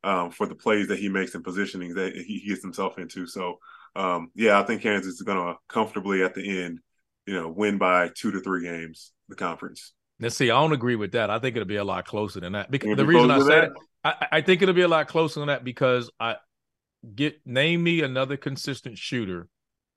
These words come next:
Speaker 2: if you negate Grady's dick ability to make threes. If you, if you defend him on the line, uh, Dajuan Harris doesn't shoot enough.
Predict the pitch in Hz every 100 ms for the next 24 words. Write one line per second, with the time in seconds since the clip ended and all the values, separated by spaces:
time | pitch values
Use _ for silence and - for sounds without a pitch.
0 | _ _ _ _ _ _ _ _ _ _
1 | _ _ 127 123 123 127 127 117 113 98
2 | _ _ _ _ _ _ - 120 107 120
3 | 123 - _ - 98 120 120 117 104 113
4 | - 101 107 104 98 101 98 98 95 87
5 | 80 - - 90 117 127 - 117 110 123
6 | 117 143 131 127 127 - 120 113 110 107
7 | 101 98 - _ _ _ _ - 120 _
8 | _ _ _ - 120 123 139 139 131 139
9 | 127 110 92 135 143 131 - - - 190
10 | 131 104 131 90